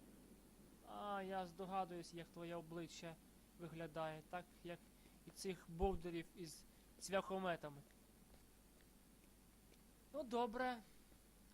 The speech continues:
Маємо те, що маємо. Двадцять сім відсотків здоров'я, і все ж таки ми йдемо до мети.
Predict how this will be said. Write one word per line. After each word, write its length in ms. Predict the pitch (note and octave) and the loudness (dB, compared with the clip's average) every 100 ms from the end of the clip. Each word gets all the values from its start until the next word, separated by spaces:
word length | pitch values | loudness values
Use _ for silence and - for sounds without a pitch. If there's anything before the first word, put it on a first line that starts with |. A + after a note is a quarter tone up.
| - | -8
Маємо 360 | F3 G3+ A3+ A3 | -2 0 0 -4
те, 120 | G#3 | -6
що 180 | - G#3+ | -6 0
маємо. 520 | G3 F#3 F3+ F3 E3+ - - E3+ | 4 4 0 -4 -6 -12 -12 -6
Двадцять 300 | F#3 F#3+ E3 | -6 -6 -10
сім 240 | - G#3+ | -6 -6
відсотків 360 | F#3+ G3 F3+ F3 | -6 -8 -8 -6
здоров'я, 600 | E3+ G3 C4+ C4+ B3 A#3+ | 0 2 2 4 2 2
і 260 | F#3 G3 F#3 - - - - | 2 2 2 -2 -18 -18 -14
все 140 | - | -8
ж 100 | F#3+ | -6
таки 260 | G3+ G3+ G3 | -6 -2 0
ми 180 | G3 F#3+ | 2 2
йдемо 480 | F3 A3+ B3+ F3 - - - - - - - - - - - - - - - - - - - | 6 6 8 4 2 -10 -14 -14 -18 -20 -20 -20 -20 -20 -20 -20 -20 -20 -20 -20 -20 -20 -14
до 200 | D#3 F3+ | -2 0
мети. 420 | F#3 F3+ F3+ D#3 | 0 -2 -2 -4